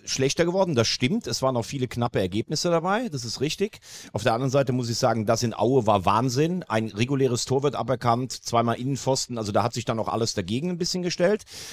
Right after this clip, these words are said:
Strassi, einen Einspruch nur, ich glaube nicht, dass Paula,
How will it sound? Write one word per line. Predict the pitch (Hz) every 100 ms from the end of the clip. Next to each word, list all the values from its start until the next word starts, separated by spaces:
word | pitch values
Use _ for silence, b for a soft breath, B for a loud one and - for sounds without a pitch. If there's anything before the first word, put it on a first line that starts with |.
| B -
Strassi, | 123 147 151 -
einen | 135 175 117
Einspruch | 139 180 185 -
nur, | 170 196 214
ich | 131
glaube | 143 135 135
nicht, | 147 -
dass | 135 -
Paula, | 117 123 165 190 202